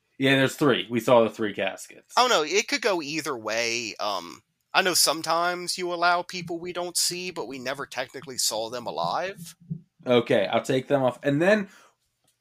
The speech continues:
Speaker 1: before we get into end of episode stuff, we have to discuss the Kemi of it all.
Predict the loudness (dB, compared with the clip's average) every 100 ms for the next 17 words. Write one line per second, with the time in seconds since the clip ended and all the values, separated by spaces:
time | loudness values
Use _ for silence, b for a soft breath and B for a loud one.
0 | -6 -4 2 4 6 6 8 8 8 8
1 | 8 6 4 0 -4 -6 0 0 0 _
2 | 8 10 10 8 0 0 4 4 2 4
3 | 8 10 8 4 4 2 2 -4